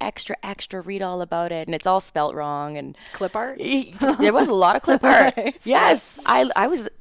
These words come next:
Speaker 1: proficient in clip art.
Speaker 2: Yeah.
Speaker 1: You know, that was the thing. And we had one big computer downstairs that, you know, it probably took an hour to write a sentence. It was so slow. But,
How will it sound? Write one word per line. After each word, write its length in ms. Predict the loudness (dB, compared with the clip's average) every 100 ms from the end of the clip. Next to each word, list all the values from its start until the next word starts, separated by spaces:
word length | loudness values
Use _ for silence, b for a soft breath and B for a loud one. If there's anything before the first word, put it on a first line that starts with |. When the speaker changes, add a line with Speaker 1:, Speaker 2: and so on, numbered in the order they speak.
| -10
Speaker 1:
proficient 600 | -8 -6 -6 -4 -4 -4
in 140 | -6
clip 260 | -6 -6 -2
art. 240 | -2 -2
Speaker 2:
Yeah. 160 | -2 0
Speaker 1:
You 120 | 0
know, 160 | -2 -2
that 120 | -2
was 160 | -4 -4
the 100 | -6
thing. 400 | -4 -6 -6 -8
And 220 | -6 -6
we 100 | -6
had 160 | -4
one 180 | -2 -4 -4
big 180 | -6 -4
computer 480 | -8 -8 -10 -10 -8
downstairs 640 | -8 -8 -8 -6 -8 -8
that, 220 | -10 -10 b b b b
you 140 | -10 -6
know, 160 | -6
it 100 | -6
probably 300 | -8 -8 -6
took 180 | -8 -10
an 80 | -8
hour 320 | -4 -4 -4
to 80 | -4
write 180 | -8 -6
a 40 |
sentence. 420 | -6 -8 -10 -12
It 80 | -12
was 120 | -10
so 160 | -10 -10
slow. 340 | -8 -8 -8
But, 240 | -6 -8